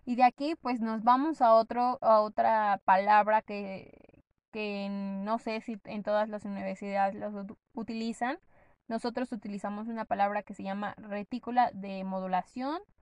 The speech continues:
o retícula de módulos. Es donde nosotros podemos generar, eh, bueno, les voy a hablar un poquito para que se lo imaginen. Que tenemos una hoja de papel, de las de libreta, de cuadro.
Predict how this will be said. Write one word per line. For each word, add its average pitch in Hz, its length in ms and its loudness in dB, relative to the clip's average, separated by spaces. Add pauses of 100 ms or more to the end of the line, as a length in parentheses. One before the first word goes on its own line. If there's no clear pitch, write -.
(640)
o 220 140 6
retícula 208 500 -4
de 190 100 0
módulos. 277 680 0
Es 220 420 -4
donde 220 420 -2
nosotros 226 340 -4
podemos 233 340 -2
generar, 214 540 0 (120)
eh, 196 520 -6
bueno, 269 200 2
les 247 120 2
voy 277 100 10
a 302 80 12
hablar 254 260 10
un 247 100 2
poquito 214 300 -6 (560)
para 220 160 10
que 220 120 -4
se 220 120 -2
lo 208 80 0
imaginen. 202 540 -6 (380)
Que 220 300 -4
tenemos 262 380 2
una 247 360 2
hoja 269 460 2 (340)
de 208 400 -8
papel, 208 360 -2 (540)
de 208 100 -8
las 196 320 -2
de 185 360 -8
libreta, 220 520 2 (960)
de 214 160 -8
cuadro. 214 440 4